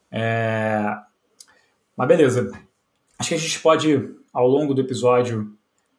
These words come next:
é, falar um pouco mais, conforme a gente for, é, falando até sobre sua experiência, eu acho que a gente vai conseguir entender um pouco melhor a cabeça, né, por trás do,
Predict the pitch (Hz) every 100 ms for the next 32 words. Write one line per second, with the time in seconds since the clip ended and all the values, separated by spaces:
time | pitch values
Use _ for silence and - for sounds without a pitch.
0 | _ 113 110 110 - - - _ - 120
1 | 143 165 147 131 123 143 160 135 127 127
2 | 123 123 - - 120 117 113 110 107 107
3 | - _ 120 113 110 110 110 131 - _
4 | _ - 131 131 127 147 - 143 139 139
5 | - 120 123 139 127 123 - 127 123 123
6 | 127 - 113 117 117 - _ _ 127 123
7 | 123 107 123 123 127 113 107 - - 113
8 | 117 113 110 - 113 117 110 - 110 104
9 | 104 123